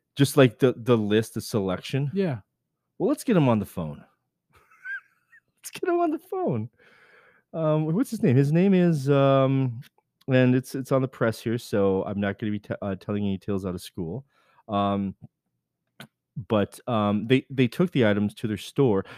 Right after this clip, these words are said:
Speaker 1: So this is just, gentleman has a store, uh, the Man-, M-, Manzanita Ridge Furniture and Antiques in nearby, nearby Silver City, and displayed the work. So, um, according to the press release from the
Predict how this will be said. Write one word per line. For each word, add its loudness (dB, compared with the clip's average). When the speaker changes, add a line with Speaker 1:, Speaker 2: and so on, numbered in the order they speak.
Speaker 1:
So 2
this 2
is -6
just, -6
gentleman 4
has 2
a -2
store, 2
uh, 2
the -4
Man-, 2
M-, -12
Manzanita 2
Ridge 0
Furniture -4
and -2
Antiques -6
in -4
nearby, -4
nearby -4
Silver -12
City, -8
and -10
displayed -8
the -14
work. -20
So, -4
um, -2
according 4
to 0
the -8
press 2
release 0
from 0
the -2